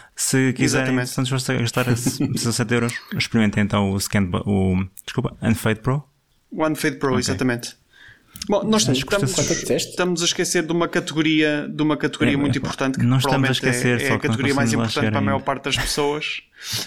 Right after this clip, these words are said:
Speaker 2: mas temos que chegar, que é a categoria de música.
Speaker 1: E pá, era essa, eu estava a pensar que era outra. Eh, nós vamos ter que fazer uma, um outro,
Speaker 2: Qual
Speaker 1: um
Speaker 2: outra?
Speaker 1: outro episódio sobre isto, porque ainda há muito, ainda há muito.
Speaker 2: Uma
Speaker 1: A
Speaker 2: parte
Speaker 1: minha lista
Speaker 2: dois?
Speaker 1: vai ter que bombar dois.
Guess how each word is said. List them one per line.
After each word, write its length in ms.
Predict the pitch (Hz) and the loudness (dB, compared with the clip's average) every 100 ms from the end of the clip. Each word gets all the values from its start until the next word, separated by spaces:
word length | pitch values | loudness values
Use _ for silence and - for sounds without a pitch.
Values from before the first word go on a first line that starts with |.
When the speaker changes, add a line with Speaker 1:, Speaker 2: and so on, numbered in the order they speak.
| - | -2
Speaker 2:
mas 200 | 156 - | 0 0
temos 260 | 160 170 - | 0 0 0
que 100 | - | -2
chegar, 380 | - 151 139 131 | -2 -2 -4 -6
que 140 | - | -10
é 80 | 180 | -6
a 40 | |
categoria 480 | 175 147 156 156 175 | -2 -2 2 2 2
de 200 | 170 165 | 0 0
música. 440 | 190 208 190 139 160 | 2 4 4 2 2
Speaker 1:
E 160 | 156 | 2
pá, 240 | 127 - 135 | 2 0 0
era 180 | 147 143 | 2 2
essa, 360 | 139 165 156 | 2 2 0
eu 40 | 135 | -2
estava 160 | 139 123 | 0 0
a 40 | |
pensar 220 | 127 127 | 0 0
que 80 | 117 | 2
era 120 | 123 | 2
outra. 280 | 113 107 120 | 2 2 0
Eh, 500 | 349 - - 139 135 | -2 -2 0 2 2
nós 120 | 151 175 | 2 2
vamos 180 | 175 - | 0 0
ter 120 | 139 | -2
que 60 | |
fazer 280 | - 127 131 | -2 0 2
uma, 200 | 131 131 | 2 0
um 200 | 135 131 | 2 2
outro, 260 | 127 127 123 | 0 0 0
Speaker 2:
Qual 100 | 123 | 2
Speaker 1:
um 40 | |
Speaker 2:
outra? 80 | 123 | 2
Speaker 1:
outro 180 | 143 117 | 2 -2
episódio 280 | 107 113 107 | -2 -2 -2
sobre 280 | - 101 104 | -2 -2 -2
isto, 140 | - | -4
porque 160 | - - | -4 0
ainda 100 | 120 | 2
há 40 | |
muito, 240 | 120 120 123 113 | 2 0 -2 -2
ainda 220 | 107 117 | 0 2
há 40 | 117 | 2
muito. 300 | 123 120 - - - | 0 -2 -10 -20 -6
Speaker 2:
Uma 140 | 185 175 | 0 2
Speaker 1:
A 120 | 139 | 4
Speaker 2:
parte 140 | 143 | 4
Speaker 1:
minha 120 | 143 135 | 2 0
lista 260 | 131 170 | 0 0
Speaker 2:
dois? 160 | 202 117 | 0 0
Speaker 1:
vai 120 | 135 | -2
ter 100 | 131 | -2
que 60 | 120 | -2
bombar 260 | 120 113 | 0 0
dois. 200 | 104 104 | 0 -2